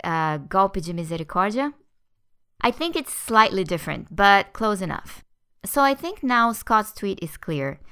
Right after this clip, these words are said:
Will the Terminator save Paramount or be the nail in the coffin that makes it go bankrupt, perhaps? We'll have to wait and see.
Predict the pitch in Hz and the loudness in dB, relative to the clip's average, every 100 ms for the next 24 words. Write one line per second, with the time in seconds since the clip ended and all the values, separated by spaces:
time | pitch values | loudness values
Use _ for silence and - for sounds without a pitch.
0 | - - - 202 277 269 262 262 247 240 | -20 -20 -4 2 4 2 0 -2 0 0
1 | 226 220 - - - 160 208 - 247 262 | -2 -4 -6 -10 -4 0 0 -2 -2 0
2 | 285 294 294 - - - 196 190 185 180 | 2 4 4 0 -4 2 4 6 6 4
3 | 160 185 185 170 165 180 202 214 208 180 | 2 2 2 0 0 2 2 2 0 -2
4 | 170 175 170 - 170 160 160 160 165 - | -4 4 4 4 -8 -6 -6 -4 -6 -6
5 | 156 160 151 139 190 _ _ 156 165 - | -2 0 0 -2 -12 _ _ -2 -2 -4
6 | - - - - 139 139 139 - - - | -8 -8 -16 -10 -8 0 0 0 -10 -16
7 | - _ - - - 262 294 294 262 240 | -20 _ -20 -20 -2 2 6 6 6 -2
8 | 214 190 170 - 139 - | 0 0 -2 -4 -8 -8